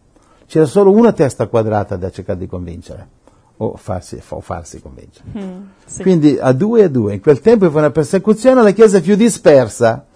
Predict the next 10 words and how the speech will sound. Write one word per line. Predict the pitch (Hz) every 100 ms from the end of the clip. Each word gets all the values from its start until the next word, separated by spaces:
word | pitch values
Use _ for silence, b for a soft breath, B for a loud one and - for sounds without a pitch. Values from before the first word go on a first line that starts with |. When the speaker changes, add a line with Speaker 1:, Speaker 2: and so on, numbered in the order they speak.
| b b b b _
Speaker 1:
E | 180
com'è | 175 208 214 254
che | 214
conquistò | - 170 147 135 160
il | 135
mondo, | 143 175 160
Angela? | 156 175 185 214 175 _ _ b b
Grazie | 117 131 165 220 - 170
a |
questa | 131 - 202 214 _ 185